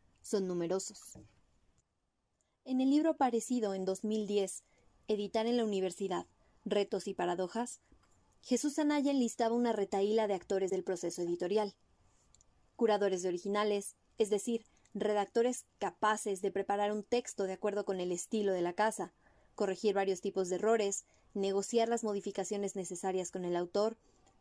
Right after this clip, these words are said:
a veces hasta reescribir el texto. Revisores técnicos que marcan el original para su composición, formadores de páginas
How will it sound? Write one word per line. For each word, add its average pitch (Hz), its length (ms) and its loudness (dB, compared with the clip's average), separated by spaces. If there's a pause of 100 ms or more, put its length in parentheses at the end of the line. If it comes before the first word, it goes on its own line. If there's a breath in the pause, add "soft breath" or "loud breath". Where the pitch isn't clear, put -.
(120)
a 180 100 -2
veces 208 400 2
hasta 196 300 -2
reescribir 196 520 0
el 214 140 2
texto. 220 460 -2 (1000 soft breath)
Revisores 202 480 -2
técnicos 254 500 0
que 233 100 -2
marcan 233 340 0
el 226 100 2
original 202 400 -2
para 208 160 0
su 196 140 -6
composición, 185 720 -4 (580)
formadores 190 560 0
de 190 80 0
páginas 208 560 -2